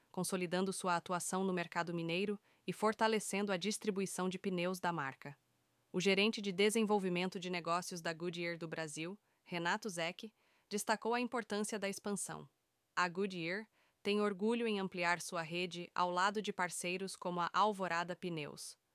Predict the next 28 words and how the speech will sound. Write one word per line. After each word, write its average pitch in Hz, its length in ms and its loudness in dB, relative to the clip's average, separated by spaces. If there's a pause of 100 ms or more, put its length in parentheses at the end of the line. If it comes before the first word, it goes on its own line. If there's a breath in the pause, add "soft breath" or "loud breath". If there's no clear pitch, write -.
(300)
Pouso 190 300 0
Alegre 175 460 0
é 170 80 -2
uma 175 120 -2
região 170 460 -2
promissora, 165 640 -4 (420)
e 175 100 -2
essa 185 240 0
inauguração 180 840 -2 (220)
reforça 196 580 -2
nossa 202 260 -4
missão 185 420 -6
de 185 80 -8
oferecer 185 520 -8
o 190 60 -6
melhor 180 360 -6
em 208 100 -4
pneus 185 500 -6
para 180 200 -8
os 175 120 -10
clientes. 156 680 -14 (760)
Localizado 214 680 -2
às 208 120 -4
margens 196 520 -2
da 185 80 -2
rodovia 180 520 -6
Fernão 180 380 -4
Dias, 147 480 -12